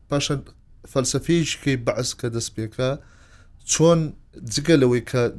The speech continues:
دەوڵەت یەکسانەکرێ بە حیزب و حیزب یەکس-، ئێمە دیارە بیرمان نەچی، ئێمە لە قۆناغی قساکەین کە قۆناغی چەسپاندنی دەسەڵاتی حیزبی بەعسە. واتە هێشتا جۆرێک لە قیادەی جەماعی هەیە، هێشتا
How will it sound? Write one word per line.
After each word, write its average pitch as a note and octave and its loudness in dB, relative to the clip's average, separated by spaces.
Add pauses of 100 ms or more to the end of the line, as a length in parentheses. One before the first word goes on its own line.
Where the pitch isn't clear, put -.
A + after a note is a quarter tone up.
(120)
دەوڵەت B2+ 4
یەکسانەکرێ A#2+ -2
بە A2+ -2
حیزب A2 -6
و G#2+ -10
حیزب B2 -2
یەکس-، A2 -6
ئێمە C3 -4
دیارە C3 6
بیرمان C3+ 0
نەچی، C3 -2
ئێمە C3 0 (440)
لە A#2+ 0
قۆناغی C#3 2
قساکەین C#3 -2
کە A#2+ -12
قۆناغی B2+ -2
چەسپاندنی B2 -4
دەسەڵاتی A#2+ -2
حیزبی A2+ -2
بەعسە. - -8 (440)
واتە A2+ -4
هێشتا D3 0 (680)
جۆرێک D3+ 6
لە C3 0
قیادەی B2 2
جەماعی A#2 -2
هەیە، A2 -4 (160)
هێشتا B2+ -6